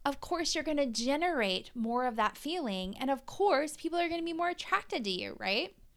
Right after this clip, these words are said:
I say this with my coaching process all the time, is that people who do that work end up being, in essence, more desirable because they feel better. They're in that headspace. We do a lot of gratitude work.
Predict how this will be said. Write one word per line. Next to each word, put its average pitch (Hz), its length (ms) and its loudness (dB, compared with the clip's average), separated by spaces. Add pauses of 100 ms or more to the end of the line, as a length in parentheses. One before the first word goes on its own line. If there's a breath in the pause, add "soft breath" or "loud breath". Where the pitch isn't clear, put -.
(300 loud breath)
I 254 80 -4
say 285 180 -4
this 285 160 -2
with 285 140 -2
my 269 120 0
coaching 262 340 -4
process 226 380 -6
all 208 100 -4
the 208 100 -4
time, 196 320 -2
is 202 100 -4
that 196 220 2 (200 loud breath)
people 240 520 2 (200 loud breath)
who 233 140 -2
do 220 240 -2
that 208 280 6
work 240 500 0
end 233 300 0
up 196 200 4
being, 208 440 -4 (140)
in 214 80 -2
essence, 240 360 -2
more 208 160 -2
desirable 196 800 -2
because 262 260 -4
they 302 120 0
feel 381 360 -2
better. 240 400 -2 (760)
They're 294 220 4
in 339 180 0
that 349 260 2
headspace. 320 640 0
We 254 60 -4
do 285 120 4
a - 20 6
lot 277 220 4
of 277 120 2
gratitude 254 720 0
work. - 360 -14